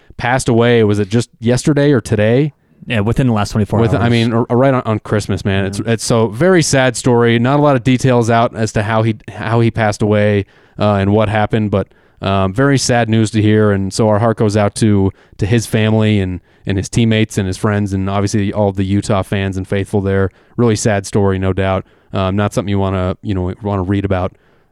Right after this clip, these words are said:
Speaker 1: on Christmas of all, you know, of all time.
Speaker 2: Yeah,
Speaker 1: So,
Speaker 2: yeah.
Speaker 1: um,
Speaker 2: It just reminds you how fragile everything is, and we get on this show and we make our picks and we get riled up about teams, but in the end, you know, it's a game, and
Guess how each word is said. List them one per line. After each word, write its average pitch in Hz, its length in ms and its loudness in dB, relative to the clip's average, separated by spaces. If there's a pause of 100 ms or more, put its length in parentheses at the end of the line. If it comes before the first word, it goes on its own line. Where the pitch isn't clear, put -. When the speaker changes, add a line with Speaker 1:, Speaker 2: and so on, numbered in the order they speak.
(200)
Speaker 1:
on 101 260 -6
Christmas 104 460 -4
of 98 80 -4
all, 92 240 0
you 101 100 -4
know, 90 140 -2
of 90 80 -6
all 92 160 0
time. 92 340 -4
Speaker 2:
Yeah, - 80 0
Speaker 1:
So, 98 320 -2 (100)
Speaker 2:
yeah. 98 440 0
Speaker 1:
um, 90 200 -8 (240)
Speaker 2:
It 123 100 -2
just 160 200 0
reminds 98 360 0
you 98 100 0
how 107 180 0
fragile 131 460 0
everything 139 340 0
is, 107 380 2
and 98 220 -2 (460)
we 196 280 2
get 185 160 2
on 175 180 2
this 175 180 4
show 151 480 2
and 143 100 2
we 143 100 2
make 165 240 0
our 165 100 2
picks - 560 -2
and 139 140 0
we 147 180 4
get 143 240 0
riled 143 420 0
up 139 140 2
about 135 280 0
teams, 127 500 0
but 160 100 0
in 170 120 2
the 147 140 2
end, 147 380 0
you 139 60 2
know, 139 340 0
it's 127 180 -4
a 123 60 -2
game, 151 540 0
and 107 260 -2